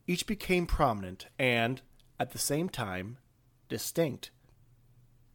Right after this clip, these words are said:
There was a sweetness of fruit hanging in the trees, the earthy musk of animal sweat in the distance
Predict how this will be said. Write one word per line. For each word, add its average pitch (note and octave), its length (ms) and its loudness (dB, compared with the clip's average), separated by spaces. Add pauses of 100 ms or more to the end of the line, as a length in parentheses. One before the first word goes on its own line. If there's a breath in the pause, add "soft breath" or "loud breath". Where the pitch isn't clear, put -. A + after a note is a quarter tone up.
(140)
There C#3 100 6
was C3+ 120 6
a B2+ 40 0
sweetness D#3+ 460 2
of D#3+ 80 0
fruit A#2 300 0
hanging B2+ 260 -2
in B2+ 80 0
the B2+ 80 -2
trees, F#2+ 480 -6 (400)
the A#2+ 120 -4
earthy A#2 200 0
musk C3+ 380 4
of B2+ 100 -2
animal C3+ 300 -2
sweat A#2 260 0
in A#2+ 60 -10
the B2 80 -4
distance B2+ 540 -4